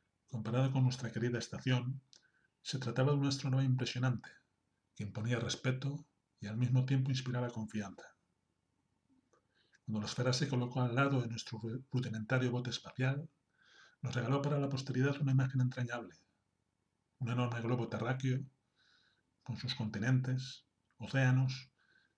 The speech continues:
y nubes de tonalidades blancas y grises, que giraba alrededor de su eje, creando una gravedad artificial para sus esforzados viajeros.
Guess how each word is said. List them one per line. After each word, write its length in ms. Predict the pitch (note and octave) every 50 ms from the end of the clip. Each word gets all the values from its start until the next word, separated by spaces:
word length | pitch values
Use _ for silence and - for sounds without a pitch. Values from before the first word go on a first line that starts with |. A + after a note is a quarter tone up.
| _ _ _ _
y 80 | B2
nubes 300 | A#2 C3 C#3 C#3+ C#3 C3
de 80 | D#3 C#3+
tonalidades 640 | C3+ C3+ A#2+ A#2+ B2 A#2+ A#2 B2+ C3 C3 B2+ A#2+
blancas 420 | A2+ B2+ C3 B2+ B2+ - A#2 - -
y 100 | - A#2
grises, 580 | B2 A#2 - - - - - - - - - _ _ _ _ _ _ _ _ _ _ _ _ _ _
que 100 | - B2+
giraba 360 | - - A#2 B2 B2+ C3+ C3+
alrededor 420 | C3 B2+ C3 B2 A#2+ A#2+ B2 B2 B2
de 120 | B2 A2
su 180 | - - A2+ B2
eje, 400 | C3 C3 - - D3 C#3+ C#3 - - _ _ _ _ _ _ _
creando 260 | - B2 B2+ C#3 D3+ D#3+
una 140 | D3+ D3+
gravedad 440 | C3+ C3+ C#3 C3 B2+ C#3+ C#3+ C3 -
artificial 600 | C3 B2 - B2 A2+ A#2 A2+ B2+ C3+ B2+ A2+ - -
para 160 | - - -
sus 140 | - - G#2+ - -
esforzados 540 | - - G#2+ - - A#2 A#2 A#2+ G#2+ F2
viajeros. 640 | - G#2 - - A2+ G2+ - - - - - - -